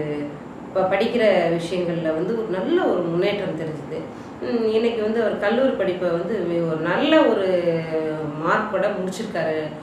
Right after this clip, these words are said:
நைன்டி பர்சன்டேஜோட ஒரு மெக்கானிக்கல் இன்ஜினியரிங் படிப்பை வந்து அவரு முடிச்சிருக்காரு அப்படின்னா,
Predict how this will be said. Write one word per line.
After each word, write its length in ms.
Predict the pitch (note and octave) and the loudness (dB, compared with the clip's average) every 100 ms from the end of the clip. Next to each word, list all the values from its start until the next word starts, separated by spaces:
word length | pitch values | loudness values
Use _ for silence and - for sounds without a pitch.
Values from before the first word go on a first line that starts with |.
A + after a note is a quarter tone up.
| - - | -14 -6
நைன்டி 260 | F3+ F3+ F3+ | 0 0 0
பர்சன்டேஜோட 760 | F3 E3+ A#3 A3+ G#3 E3+ E3+ F3 D#3+ | -2 -4 -2 0 0 0 0 0 -2
ஒரு 160 | F#3+ F#3 | -2 -4
மெக்கானிக்கல் 500 | D#3+ D#3+ G#3 G#3+ F#3+ E3 | -6 -2 -2 -2 -4 -2
இன்ஜினியரிங் 460 | E3 D#3+ E3 D3+ | -2 -2 -4 -4
படிப்பை 320 | E3+ G3 G#3+ | -4 -4 -2
வந்து 320 | F3+ E3 G#3+ F4 - - - | -2 -2 -4 -6 -8 -14 -8
அவரு 320 | F#3 F#3 G#3+ - - - - | 0 2 2 0 -6 -14 0
முடிச்சிருக்காரு 760 | A3+ B3 B3+ - E3+ D#3+ F3 - | 2 4 2 -2 0 0 0 0
அப்படின்னா, 440 | E3+ F#3 G3+ A3 | -2 -2 -2 -4